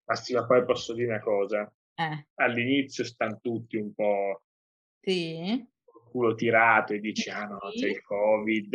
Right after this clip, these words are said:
Speaker 1: ma secondo me è tutto così. Poi a una certa svacchi: ci esci una volta, ci esci due, ci esci tre, alla quarta, se ci sei
Speaker 2: Ah,
Speaker 1: uscito già
Speaker 2: beh,
Speaker 1: due
Speaker 2: sì,
Speaker 1: volte
Speaker 2: dici, sì, sì, sì,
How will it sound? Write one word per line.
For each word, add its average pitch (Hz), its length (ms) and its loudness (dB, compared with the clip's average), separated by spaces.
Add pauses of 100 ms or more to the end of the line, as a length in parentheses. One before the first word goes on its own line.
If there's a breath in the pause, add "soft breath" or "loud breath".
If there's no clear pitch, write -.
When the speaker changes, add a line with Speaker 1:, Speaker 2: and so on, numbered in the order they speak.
Speaker 1:
ma 110 160 0
secondo 110 460 -2
me 117 180 4
è - 220 -8
tutto 117 300 -8
così. 107 360 -4
Poi 113 220 8
a 110 40 6
una 107 120 2
certa 110 340 4
svacchi: 104 600 4
ci - 120 0
esci 110 240 2
una 113 100 4
volta, 113 360 6
ci 120 120 -4
esci 110 240 -4
due, 117 240 0
ci 117 140 0
esci 110 300 0
tre, 110 280 0
alla 98 240 2
quarta, 101 760 0
se - 240 -2
ci 139 120 -2
sei 127 160 4
Speaker 2:
Ah, - 0 -
Speaker 1:
uscito 233 300 10
già 202 120 8
Speaker 2:
beh, 107 200 2
Speaker 1:
due - 20 -
Speaker 2:
sì, 190 160 -2
Speaker 1:
volte 117 440 -2
Speaker 2:
dici, - 180 -18
sì, - 200 -20
sì, - 200 -12
sì, 175 300 -12